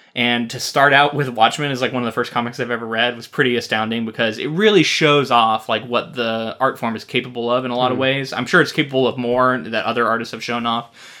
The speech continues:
Speaker 1: But, um, from everything we were reading and that you were told me and that Daryl Gregory told me, you know, it, this is, like, iconic for that reason, is it's really demonstrating the powers of the form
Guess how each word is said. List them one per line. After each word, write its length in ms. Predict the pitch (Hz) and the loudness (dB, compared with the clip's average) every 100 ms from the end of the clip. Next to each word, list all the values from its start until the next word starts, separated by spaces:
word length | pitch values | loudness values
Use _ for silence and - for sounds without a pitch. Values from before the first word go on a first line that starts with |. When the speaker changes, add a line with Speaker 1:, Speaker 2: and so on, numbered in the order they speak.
| - | -8
Speaker 1:
But, 260 | - 113 107 | 2 4 4
um, 420 | 87 110 107 110 131 | 2 -2 -4 -8 -4
from 160 | 147 | 2
everything 380 | 160 165 156 139 | 4 4 0 -2
we 100 | 120 | -2
were 60 | 110 | -2
reading 380 | 131 127 120 113 | 0 2 2 0
and 100 | 110 | -4
that 80 | |
you 160 | 113 120 | -6 -6
were 60 | 120 | -6
told 260 | 123 120 | -4 -2
me 220 | 117 110 | -2 -4
and 100 | 110 | -4
that 100 | 110 | -6
Daryl 360 | - 120 117 117 | -2 0 0 0
Gregory 280 | 120 117 107 | -2 -2 -4
told 220 | 110 110 | -6 -6
me, 260 | 110 110 - - _ _ | -6 -8 -10 -20 _ _
you 120 | - 127 | -2 0
know, 240 | 104 104 | 0 -2
it, 260 | - 120 - | -4 -4 -2
this 200 | 139 131 | -4 -2
is, 140 | 131 113 | -4 0
like, 280 | 104 101 - | -2 -2 -4
iconic 500 | 113 - 120 113 101 | -4 0 0 0 -2
for 120 | 120 | -4
that 200 | 110 - | -4 -4
reason, 400 | 113 104 98 98 | -8 -8 -10 -10
is 160 | 104 | -10
it's 300 | 113 104 - 127 | -8 -10 -10 -4
really 560 | 127 117 110 110 107 | -2 0 -2 -4 -8
demonstrating 760 | 120 - 131 117 113 123 113 110 | -10 -6 -4 -4 -4 -2 -2 -4
the 80 | 104 | -4
powers 420 | - 113 113 - | -2 0 -2 -6
of 60 | |
the 60 | 98 | -14
form 420 | - 101 76 135 | -14 -12 -10 -12